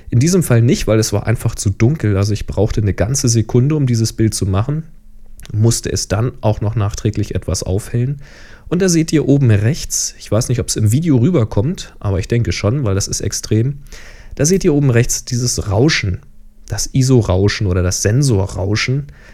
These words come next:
Und das passiert eben, wenn der iso hochgedreht wird. Je höher der iso gestellt wird, desto stärker werden die schwachen Lichtsignale im Sensor, in der Elektronik schon vorverstärkt. Und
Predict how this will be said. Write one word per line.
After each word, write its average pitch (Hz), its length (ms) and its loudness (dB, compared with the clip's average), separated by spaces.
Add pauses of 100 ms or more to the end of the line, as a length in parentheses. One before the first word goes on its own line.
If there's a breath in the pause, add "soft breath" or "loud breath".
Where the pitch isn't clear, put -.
(260 loud breath)
Und 95 160 -2
das 120 160 0
passiert - 520 -2
eben, 160 380 2 (280)
wenn 151 300 0
der 143 180 0
iso 156 320 2
hochgedreht 101 600 2
wird. 67 220 -8
Je 120 160 6
höher 190 200 4
der 160 200 -2
iso 196 260 0
gestellt 107 480 0
wird, 156 220 0 (340 loud breath)
desto 123 240 2
stärker 147 640 0
werden 143 360 2
die 113 400 2 (200)
schwachen 131 600 0
Lichtsignale 113 800 2
im 185 280 0
Sensor, 147 640 0
in 202 180 0
der 185 160 -2
Elektronik 135 720 0
schon 131 280 2
vorverstärkt. - 1400 -2 (720 loud breath)
Und 123 320 2